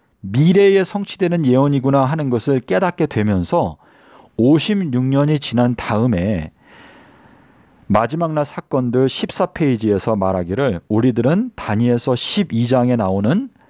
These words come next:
천삼백삼십오 일을 연구하고 깨달아 알아야 한다"라고, 어, 기록하고 있습니다. 자, 그래서 안식일 교단은요, 화인 여사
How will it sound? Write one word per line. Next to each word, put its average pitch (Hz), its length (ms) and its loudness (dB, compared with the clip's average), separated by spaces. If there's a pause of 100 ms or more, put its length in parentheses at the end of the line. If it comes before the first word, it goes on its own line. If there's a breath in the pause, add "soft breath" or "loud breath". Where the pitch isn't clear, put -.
(160 soft breath)
천삼백삼십오 160 1160 0
일을 127 360 2 (280 soft breath)
연구하고 107 840 0 (260 soft breath)
깨달아 170 600 0
알아야 127 420 -2
한다"라고, 107 800 -2 (480 soft breath)
어, 92 340 0
기록하고 120 480 0
있습니다. 95 500 -2 (560 loud breath)
자, 135 140 -2
그래서 165 260 0
안식일 151 640 -2
교단은요, 117 840 0 (440 soft breath)
화인 214 500 2
여사 127 500 0